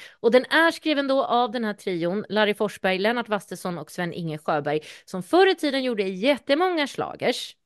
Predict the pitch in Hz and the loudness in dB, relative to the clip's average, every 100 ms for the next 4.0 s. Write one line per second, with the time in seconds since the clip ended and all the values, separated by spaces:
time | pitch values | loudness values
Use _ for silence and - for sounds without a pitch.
0 | - 190 151 - 156 208 - _ - - | -8 -4 -4 -6 0 0 0 _ -20 -20
1 | _ _ - 226 226 214 220 220 - 339 | _ _ 0 4 4 4 2 0 0 2
2 | 320 320 294 294 240 233 190 247 202 190 | 0 0 0 0 0 0 2 0 0 -2
3 | - 190 170 156 156 180 - - 139 160 | -2 -2 -2 -4 -4 -6 -8 -6 -4 -4